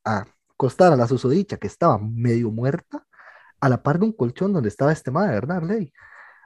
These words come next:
Mae, la cosa es que el mae, eh, revive. ¿Ustedes han visto el toque del Undertaker, mae? Que el mae estaba acostado y se levanta. Así mismo lo hizo Arley, mae, así mismo, mae. Y el mae se levanta y se po-, uno dice, se levanta al lado derecho de la cama, porque si se levanta al izquierdo,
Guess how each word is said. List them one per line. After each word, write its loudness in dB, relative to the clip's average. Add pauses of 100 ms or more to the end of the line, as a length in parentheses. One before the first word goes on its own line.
(120)
Mae, 4
la 2
cosa -4
es -8
que 0
el 2
mae, 2 (800)
eh, 0 (120)
revive. 8
¿Ustedes 0
han -2
visto -2
el -4
toque 0
del 2
Undertaker, 0
mae? -4
Que -6
el -2
mae 0
estaba -2
acostado 0
y 2
se 0
levanta. 0
Así -4
mismo 0
lo -2
hizo 0
Arley, 0
mae, -6 (400)
así 0
mismo, 0
mae. -10 (380)
Y 4
el 6
mae 4
se -4
levanta 0 (140)
y -2
se -2
po-, -8
uno -2
dice, 0
se 0
levanta 0
al 0
lado 6
derecho 2
de 4
la 2
cama, 4
porque -6
si -8
se -4
levanta -2
al 2
izquierdo, 2